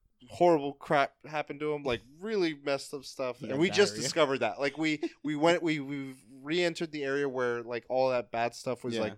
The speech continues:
Speaker 1: the source of it, and we've learned more about what happened to him.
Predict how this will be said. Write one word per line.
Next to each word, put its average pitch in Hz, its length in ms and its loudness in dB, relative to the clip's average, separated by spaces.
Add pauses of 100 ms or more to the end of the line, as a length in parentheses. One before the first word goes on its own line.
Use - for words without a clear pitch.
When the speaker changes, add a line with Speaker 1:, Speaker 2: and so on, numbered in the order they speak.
(100)
Speaker 1:
the 113 80 -14
source 120 320 -12
of 135 100 -10
it, 139 160 -10 (300)
and 123 100 -6
we've 127 200 -4
learned 131 560 0
more 127 280 -2
about 117 260 0
what 113 120 -4
happened 107 440 -6
to 107 80 -20
him. 107 160 -20